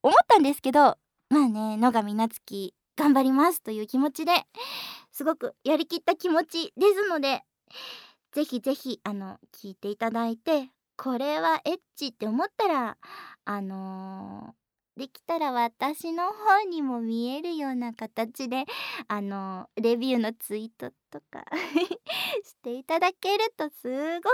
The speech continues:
く励みになります。はい。というわ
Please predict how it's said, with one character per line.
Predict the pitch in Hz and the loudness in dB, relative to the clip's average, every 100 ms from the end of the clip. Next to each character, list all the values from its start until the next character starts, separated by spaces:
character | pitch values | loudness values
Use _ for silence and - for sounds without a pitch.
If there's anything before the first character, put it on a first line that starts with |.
| - | 0
く | - - _ _ - | -4 -8 _ _ -10
励 | 254 233 254 | -6 -2 -2
み | 254 | -2
に | 233 202 _ _ - | -4 -8 _ _ 0
な | 285 | 2
り | 302 | 2
ま | 302 330 | 2 0
す。 | 453 - _ _ _ - - - - - - _ _ _ | 0 -2 _ _ _ -20 -16 -14 -16 -18 -20 _ _ _
は | - 370 | -4 -2
い。 | 415 - - 302 | -2 -4 -14 -2
と | 440 | 2
い | |
う | |
わ | 381 | 4